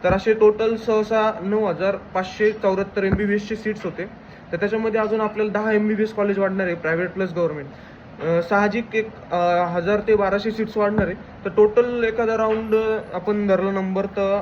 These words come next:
अकरा हजार सीट्स या महाराष्ट्रामध्ये होणार आहे. तर त्याचा आपल्याला आपल्या एसएमएल रँक म्हणा किंवा all India रँकवरून कळेलच की आपल्याला ॲडमिशन भेटेल की नाही. ठीक आहे, तर,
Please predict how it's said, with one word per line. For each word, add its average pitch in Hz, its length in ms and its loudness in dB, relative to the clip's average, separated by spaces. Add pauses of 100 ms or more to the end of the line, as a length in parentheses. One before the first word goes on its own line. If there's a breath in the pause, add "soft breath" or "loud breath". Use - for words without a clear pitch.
अकरा 196 400 0
हजार 185 260 2
सीट्स - 540 -8
या 185 120 2
महाराष्ट्रामध्ये 185 580 0
होणार 147 200 -6
आहे. 139 80 -14 (460 loud breath)
तर 190 80 0
त्याचा 214 260 2
आपल्याला 226 580 0
आपल्या 208 400 -2
एसएमएल 214 420 2
रँक 202 240 -2
म्हणा 160 180 -4
किंवा 175 300 2
all 185 100 0
India 202 200 0
रँकवरून 202 400 -2
कळेलच 208 380 0
की 196 100 -4
आपल्याला 185 320 -2
ॲडमिशन 185 480 -2
भेटेल 180 420 -4
की 208 60 -4
नाही. 196 180 -4 (640)
ठीक 247 140 -4
आहे, 240 100 0 (680 loud breath)
तर, 190 420 0